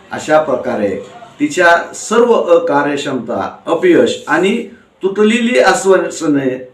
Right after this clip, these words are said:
झाकून टाकते. या सरकारने दिलेल्या सुरक्षेबद्दल सरकार, अ, भक्त कृतज्ञता आहे आणि त्यांच्या विरोधात द्वेष मना-, त्यांच-, अ, मनात भरलेला आहे किंवा त्रास झाला आहे, हे त्यांना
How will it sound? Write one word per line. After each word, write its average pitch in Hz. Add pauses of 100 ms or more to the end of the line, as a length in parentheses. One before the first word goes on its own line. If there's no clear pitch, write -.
झाकून 120
टाकते. -
या 135
सरकारने 143
दिलेल्या 131
सुरक्षेबद्दल 135 (420)
सरकार, 151
अ, 117
भक्त -
कृतज्ञता 127
आहे 139 (280)
आणि 196 (240)
त्यांच्या 190
विरोधात -
द्वेष - (160)
मना-, 147
त्यांच-, 139
अ, 127
मनात 165
भरलेला 143
आहे 135
किंवा 190
त्रास 208
झाला 131
आहे, 107 (380)
हे 208
त्यांना 170